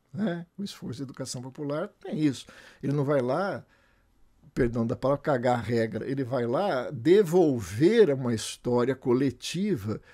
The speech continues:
que foi expropriada desses sujeitos sociais que agora emergem,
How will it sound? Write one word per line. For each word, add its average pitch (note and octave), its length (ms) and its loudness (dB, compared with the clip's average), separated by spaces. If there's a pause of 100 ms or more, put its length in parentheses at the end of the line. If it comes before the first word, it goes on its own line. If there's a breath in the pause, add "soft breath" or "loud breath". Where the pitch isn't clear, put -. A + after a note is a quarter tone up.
(160 loud breath)
que A#3 120 0
foi F#3+ 200 4
expropriada G3 920 0
desses C#3 340 -8
sujeitos A2 480 -6
sociais C#3+ 600 -6
que - 120 -10
agora C3+ 440 -2 (300 soft breath)
emergem, D3+ 800 0